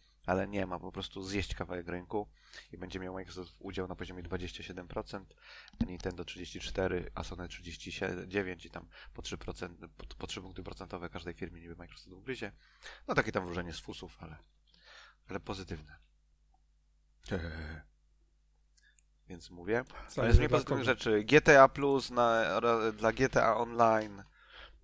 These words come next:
Speaker 1: Jakiś, e, nie wiem, dojenie, e, martwej krowy, e, w nieskończoność, e, o-, odwaliło Rockstar. Nie interesuje mnie w ogóle G T A, więc, e, nie wiem, na czym polega, e, płacz, ale widziałem, że był płacz w internecie, więc informuję.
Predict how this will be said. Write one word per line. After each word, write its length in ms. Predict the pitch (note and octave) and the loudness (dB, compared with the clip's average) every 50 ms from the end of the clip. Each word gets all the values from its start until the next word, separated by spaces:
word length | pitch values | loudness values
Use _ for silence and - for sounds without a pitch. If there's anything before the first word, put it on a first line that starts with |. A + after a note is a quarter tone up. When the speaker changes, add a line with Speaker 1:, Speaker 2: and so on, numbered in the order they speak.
| - - - _ - - - - - _ _ _ _ _ _ _ _ _ _ _ _ _ - - - - | -20 -20 -20 _ -20 -20 -20 -20 -20 _ _ _ _ _ _ _ _ _ _ _ _ _ -2 -2 2 2
Speaker 1:
Jakiś, 460 | A2+ A2+ - - A2+ A2 G#2 - - | 2 2 4 2 2 2 4 4 4
e, 180 | A#2 A2 G#2 G2+ | 4 4 2 2
nie 120 | G#2+ G#2+ | 0 -2
wiem, 140 | F#2+ G2 G2 | -2 -2 0
dojenie, 360 | A2 A2 A2 A2 G#2+ G#2+ G#2 | 2 2 2 2 0 -2 -2
e, 360 | G2+ G2 G2 G2 - - G2+ | -2 -2 -2 -4 -6 -6 -4
martwej 420 | G2 G#2 G#2 G#2 - - G#2+ G2 G2 | -2 0 0 0 0 -2 -2 -2 -2
krowy, 460 | - A2 G#2+ G2+ F#2+ F#2 F#2+ F#2 F2+ - - - | -2 -2 -2 -2 -2 -2 -4 -6 -8 -12 -16 -20
e, 500 | - G#2 F2+ F#2 F#2 F#2 F2+ F2+ F#2 F#2 | -18 -14 -12 -10 -8 -8 -6 -6 -6 -6
w 80 | F2+ F#2+ | -8 -10
nieskończoność, 800 | G2 - - G#2 F#2+ - G2 F2+ F#2 F2+ F2 - - - - - _ _ _ - - _ _ _ - | -12 -10 -10 -10 -8 -6 -6 -6 -4 -6 -8 -10 -12 -16 -20 -20 _ _ _ -20 -20 _ _ _ -12
e, 420 | - - F2 F2 F#2 F#2 F#2+ - | -8 -6 -4 -4 -2 -2 -4 -4
o-, 240 | - G2+ F#2+ F#2 F2+ | -2 -2 -2 -2 -2
odwaliło 440 | F#2 F#2 - F#2+ F#2+ F2+ F#2 F#2 F#2 | -4 -4 -4 -4 -4 -2 -2 -2 -2
Rockstar. 500 | F#2 F#2+ F2+ - - - G#2 G#2 G#2+ A2+ - _ _ - - - - - - - - - - - - - - _ _ - - | -4 -4 -6 -6 -2 0 2 2 0 -2 -8 _ _ -20 -20 -20 -20 -20 -20 -20 -20 -20 -20 -20 -20 -20 -20 _ _ -16 -12
Nie 100 | G#2+ G#2+ | -8 -8
interesuje 380 | G#2+ - - G2+ - - G2 F#2+ | -6 -2 -2 -2 -2 -4 -6 -8
mnie 60 | F#2 | -8
w 40 | F#2 | -8
ogóle 160 | F#2 F#2 F#2+ | -8 -8 -6
G 140 | F2 F#2 F2+ | -4 -4 -2
T 160 | - F#2+ F#2+ | 0 2 2
A, 80 | F#2 F2+ | 2 0
więc, 280 | F2+ F2 E2+ - - | -2 -8 -12 -10 -8
e, 200 | A2 F#2+ F#2 F#2+ G2+ | -6 -6 -6 -4 -6
nie 120 | G2+ F#2+ | -6 -6
wiem, 120 | F2+ F2+ | -6 -8
na 80 | F2+ F2+ | -10 -12
czym 160 | - F#2+ F2+ | -12 -12 -12
polega, 580 | - F#2 F2 F2+ F2+ F2+ F2+ F2+ F2+ F2+ - - | -10 -8 -8 -6 -4 -2 0 0 0 -2 -4 -4
e, 400 | F#2+ F2+ F2+ F2+ F2+ F#2 F#2 F2+ | -4 -4 -4 -4 -4 -6 -6 -8
płacz, 280 | - - - A2 A2 - | -6 -2 -2 -2 -2 -2
ale 120 | - F#2 | -6 -8
widziałem, 380 | F2+ F2+ F2+ F#2 F2+ E2+ E2+ E2 | -8 -4 -4 -2 -2 -4 -6 -10
że 100 | E2+ E2+ | -12 -12
był 140 | E2 E2+ - | -12 -14 -16
płacz 260 | - - E2 E2 - | -14 -12 -12 -12 -12
w 40 | - | -14
internecie, 480 | E2+ - G2 F2+ E2+ F2 E2+ - - | -12 -12 -10 -10 -12 -14 -16 -18 -20
więc 160 | - E2 - | -20 -20 -20
informuję. 500 | - - - - F2+ F2+ F2 F2+ F2 F2 | -20 -20 -20 -20 -20 -20 -20 -20 -20 -20